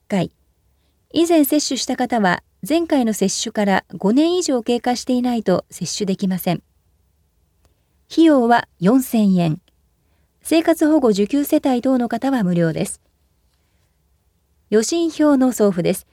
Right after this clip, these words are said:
昭和二十三年一月一日以前に生まれた方には、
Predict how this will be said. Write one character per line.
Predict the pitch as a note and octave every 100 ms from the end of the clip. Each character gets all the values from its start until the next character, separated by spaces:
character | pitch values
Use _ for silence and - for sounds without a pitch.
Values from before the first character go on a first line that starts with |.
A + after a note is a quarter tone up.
| _ _ _ _ _ _
昭 | - E4
和 | E4+
二 | F4 E4+
十 | D4+
三 | C4+ B3 A#3+
年 | A#3
一 | A3 C4
月 | C4 - B3+
一 | B3+
日 | B3 - A#3
以 | - D4
前 | D4+
に | B3 G3+
生 |
ま | G3+
れ | G#3
た | G#3+
方 | G#3 G3+ G3
に | F3
は、 | D#3+